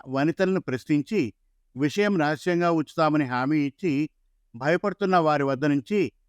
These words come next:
వివరాలు సేకరించారు. ఈ ఆడపిల్లలందరినీ ప్రేరేపించి, వారి కట్టుబాటులో ఉంచుకొని, ఆశ్రమంలో అనేక అత్యాచారాలకు గురి చేయడంతో కేసు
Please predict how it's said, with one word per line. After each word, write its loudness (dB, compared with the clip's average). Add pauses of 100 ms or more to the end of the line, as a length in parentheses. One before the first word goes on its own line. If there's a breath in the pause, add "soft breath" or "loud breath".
(180)
వివరాలు 2
సేకరించారు. -2 (800)
ఈ 2
ఆడపిల్లలందరినీ 0
ప్రేరేపించి, -2 (500)
వారి 2
కట్టుబాటులో -2
ఉంచుకొని, -2 (440)
ఆశ్రమంలో 0
అనేక 0
అత్యాచారాలకు -2
గురి -4
చేయడంతో 0 (720)
కేసు 0